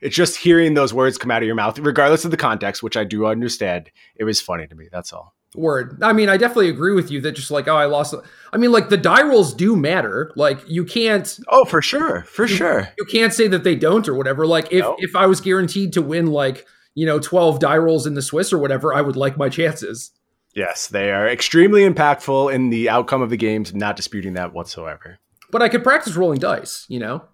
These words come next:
Speaker 2: I could do that.
Speaker 1: Good. Yeah, sure. Why not?
Speaker 2: <laughs>
Speaker 1: I remember I had a buddy in college who, <laughs> who he read entire books about, like, how to roll dice for craps.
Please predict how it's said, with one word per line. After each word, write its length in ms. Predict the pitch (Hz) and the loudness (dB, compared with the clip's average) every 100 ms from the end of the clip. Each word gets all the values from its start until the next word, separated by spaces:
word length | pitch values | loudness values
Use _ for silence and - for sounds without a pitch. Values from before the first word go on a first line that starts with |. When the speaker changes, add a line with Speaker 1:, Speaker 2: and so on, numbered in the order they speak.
| - | -10
Speaker 2:
I 60 | 175 | -8
could 120 | 165 | -8
do 120 | 110 | -10
that. 160 | - - | -12 -6
Speaker 1:
Good. 260 | 160 - _ _ - | -6 -6 _ _ -12
Yeah, 120 | - - | -10 -8
sure. 240 | - 269 | 0 2
Why 140 | 330 277 | 2 0
not? 280 | 165 - - | 0 -2 -6
Speaker 2:
<laughs> 400 | - - - 151 | -8 -12 -2 0
Speaker 1:
I 40 | |
remember 260 | 202 233 226 | 2 4 4
I 60 | 175 | 4
had 120 | 165 | 2
a 40 | 123 | 2
buddy 240 | 127 127 | 2 4
in 80 | 110 | 0
college 440 | 120 113 110 98 | 0 0 0 -2
who, 100 | 120 | -8
<laughs> 280 | 110 554 466 175 | -8 -8 -2 0
who 260 | 147 131 117 - - - _ | 0 -2 -4 -12 -18 -20 _
he 200 | - 175 | -2 2
read 260 | 170 160 143 | 4 4 4
entire 580 | 139 131 - 117 135 127 | 0 -2 -2 2 4 4
books 500 | 104 110 - - - 554 | 4 2 2 -2 -4 -4
about, 360 | 147 120 113 113 | -2 2 2 2
like, 300 | 117 113 - _ _ _ | -2 -4 -8 _ _ _
how 200 | - 135 | 0 2
to 120 | 135 123 | 4 2
roll 360 | 120 123 120 | 4 4 2
dice 440 | 104 107 120 135 - | 0 2 2 0 -2
for 200 | - 107 | -2 -2
craps. 640 | - 104 110 156 - - | 0 0 0 0 -2 -4